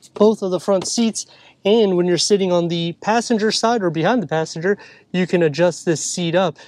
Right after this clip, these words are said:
So it makes it a little bit easier for people sitting into the center or just simply sitting behind them. Manual sunshades also come part of that package, and the door is going to have the same materials found as the front, except the pocket is going to be a little bit smaller for storage.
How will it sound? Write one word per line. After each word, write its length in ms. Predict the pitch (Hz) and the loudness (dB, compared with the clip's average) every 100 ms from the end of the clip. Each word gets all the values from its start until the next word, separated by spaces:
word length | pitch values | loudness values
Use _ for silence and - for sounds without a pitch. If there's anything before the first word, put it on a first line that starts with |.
| - | -12
So 140 | - | -4
it 20 | 190 | -2
makes 180 | 196 | 0
it 60 | 185 | 2
a 60 | 170 | 2
little 340 | 196 226 214 | 4 4 4
bit 160 | 185 170 | 2 0
easier 460 | 190 208 180 170 | 0 0 2 0
for 180 | - 170 | 0 -6
people 320 | - - 190 | -6 -4 -2
sitting 300 | 165 208 180 | 0 0 0
into 240 | 175 156 151 | -2 -2 -6
the 80 | |
center 480 | 143 - 262 262 247 - - - - | -2 0 2 2 0 -2 -16 -12 -2
or 140 | 247 | 0
just 240 | 202 190 - | 2 2 2
simply 400 | 185 190 170 151 - | 0 2 0 -2 -10
sitting 380 | - 165 160 | -4 -2 0
behind 380 | 160 160 208 180 | 0 2 0 0
them. 80 | 139 - _ _ _ _ _ _ - | -6 -14 _ _ _ _ _ _ 0
Manual 280 | 208 233 208 | 2 2 2
sunshades 540 | 247 233 - 233 214 | 2 0 0 -2 -2
also 440 | 214 226 208 240 214 | -2 -2 0 0 0
come 280 | - 233 | -2 -2
part 240 | 202 240 226 | -2 0 2
of 60 | |
that 200 | 202 202 | 2 0
package, 420 | - 233 226 254 208 | 0 -4 -2 -2 -2
and 100 | 190 | -2
the 80 | |
door 360 | 151 214 277 277 | 0 2 2 0
is 80 | 214 | 0
going 240 | 240 240 220 | 0 0 0
to 80 | |
have 140 | 226 202 | 0 0
the 80 | 190 | -4
same 300 | - 262 240 | -2 0 0
materials 540 | - 254 240 208 170 | -2 0 2 0 -2
found 440 | - 240 247 233 | -2 0 0 0
as 180 | 214 196 | 0 0
the 120 | 180 | -2
front, 340 | 160 - 294 254 | -2 0 0 0
except 420 | 202 - 254 - | -2 -2 -2 0
the 240 | 190 180 - _ _ _ _ - | 0 0 -4 _ _ _ _ -2
pocket 360 | 247 262 240 - | -2 0 -2 -4
is 80 | 160 | 0
going 240 | 208 185 | 0 2
to 60 | 175 | 2
be 80 | |
a 40 | 170 | 2
little 200 | 180 170 | 2 0
bit 120 | 160 | -2
smaller 380 | - 190 185 175 | -2 0 0 0
for 160 | - | -2
storage. 800 | 165 - - 226 220 143 - - | 2 2 4 4 4 0 -6 -8